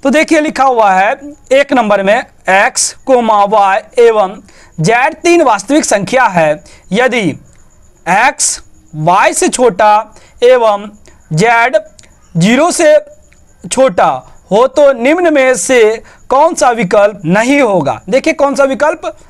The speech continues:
नहीं होगा, ये एक ए नंबर ऑप्शन, एक्स जेड से बड़ा वाई जेड। देखिए यहाँ पे दो नंबर होगा तो दो नंबर में टिक लगा दीजिए आप। तो क्वेश्चन नंबर दो, समीकरण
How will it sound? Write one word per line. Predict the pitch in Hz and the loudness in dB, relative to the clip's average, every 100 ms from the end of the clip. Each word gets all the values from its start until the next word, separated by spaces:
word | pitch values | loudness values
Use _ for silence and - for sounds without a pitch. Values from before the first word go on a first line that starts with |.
| _ | _
नहीं | 185 233 262 | -2 0 2
होगा, | 202 160 135 - _ 160 | 0 0 -4 -8 _ -4
ये | 180 226 254 285 - | 0 4 2 2 -8
एक | 185 208 240 | -2 0 2
ए | 190 233 | 0 0
नंबर | 254 254 | -2 0
ऑप्शन, | 277 262 277 277 285 302 - - - 185 | -2 0 0 0 -2 -10 -20 -20 -6 -2
एक्स | 208 285 294 - - - - | 0 0 -2 -8 -8 -14 -10
जेड | 151 202 220 285 320 - - | -2 0 2 0 -4 -8 -16
से | - 262 240 262 - _ _ 208 | -2 2 4 2 -2 _ _ -10
बड़ा | 196 240 226 220 | -2 0 2 0
वाई | 254 247 214 214 233 269 | 0 0 2 2 0 -4
जेड। | 247 208 170 139 - - _ _ | -2 0 0 -2 -10 -16 _ _
देखिए | 285 311 320 | -4 0 2
यहाँ | 269 247 | 2 0
पे | 254 294 | 2 0
दो | 294 302 277 294 | 0 -4 0 2
नंबर | 262 233 294 302 - - | 0 0 0 0 -10 -2
होगा | 196 190 | 0 2
तो | 226 | 0
दो | 214 262 | 0 2
नंबर | 240 220 226 | 2 0 0
में | 262 320 240 | 2 0 -2
टिक | 277 277 | -2 0
लगा | 254 202 185 | 0 0 0
दीजिए | 165 147 | -2 0
आप। | 143 131 - | 0 0 -2
तो | 151 139 - _ - | -4 -4 -10 _ -2
क्वेश्चन | 214 208 277 311 - _ - | -2 0 -2 -2 -6 _ -8
नंबर | 208 208 214 240 - - _ | -2 0 0 -2 -6 -20 _
दो, | 202 190 254 285 294 | -2 2 4 4 0
समीकरण | - 269 370 339 220 147 | -4 -2 0 0 -2 -4